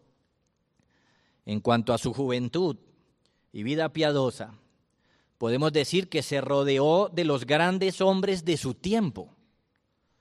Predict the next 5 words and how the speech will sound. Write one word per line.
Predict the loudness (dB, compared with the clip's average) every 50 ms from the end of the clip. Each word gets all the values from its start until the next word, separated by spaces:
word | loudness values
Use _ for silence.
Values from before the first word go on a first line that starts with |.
| _ _ _ _ _ _ _
Por | -2 0 0
ejemplo, | 2 2 2 2 2 -2 -6 -14 -16 -20 _ -20 -20 _ _ _ _ _ -20 -20 -20 -20 _ _
nos | 4 4 4 4 4
dice, | 2 0 0 2 2 0 0 0 0
nos | -2 -2 -4 -6